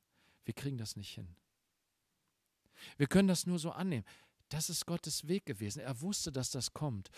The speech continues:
Und er hat es dennoch gemacht. Er, er hat die Welt geliebt und hat den Schmerz in Kauf genommen.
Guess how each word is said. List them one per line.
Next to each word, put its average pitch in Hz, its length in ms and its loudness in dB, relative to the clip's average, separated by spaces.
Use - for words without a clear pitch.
Und 135 140 0
er 135 140 4
hat 151 140 -2
es - 160 -4
dennoch 143 440 0
gemacht. 123 400 -2
Er, 123 200 -2
er 110 220 -2
hat 170 120 -2
die 131 240 -4
Welt 127 500 2
geliebt 120 680 -2
und 120 220 0
hat 143 200 2
den 123 120 2
Schmerz 127 460 0
in 139 140 -6
Kauf 139 320 -6
genommen. 90 440 -6